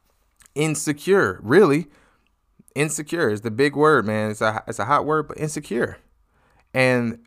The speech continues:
in order to reestablish their power, reestablish their strength, reestablish their, like, anything, some women engage in lustful behavior to regain their power, to,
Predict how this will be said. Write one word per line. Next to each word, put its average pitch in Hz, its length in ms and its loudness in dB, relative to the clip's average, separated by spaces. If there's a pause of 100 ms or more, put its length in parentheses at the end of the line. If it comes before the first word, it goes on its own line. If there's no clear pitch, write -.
(160)
in 135 160 -4
order 143 180 2
to 139 240 -6
reestablish 139 800 -2
their 104 240 -4
power, 127 440 6
reestablish 117 680 -2
their 101 160 -4
strength, 123 420 -8
reestablish 120 600 -4
their, 98 300 -6 (360)
like, 95 280 -10
anything, 165 560 -2 (800)
some 139 360 -4
women 135 260 -4
engage 113 600 -4
in 104 260 -10
lustful 120 560 -2
behavior 110 840 -8 (360)
to 107 100 -10
regain 107 640 -6
their 95 220 -6
power, 101 560 0
to, 107 320 -8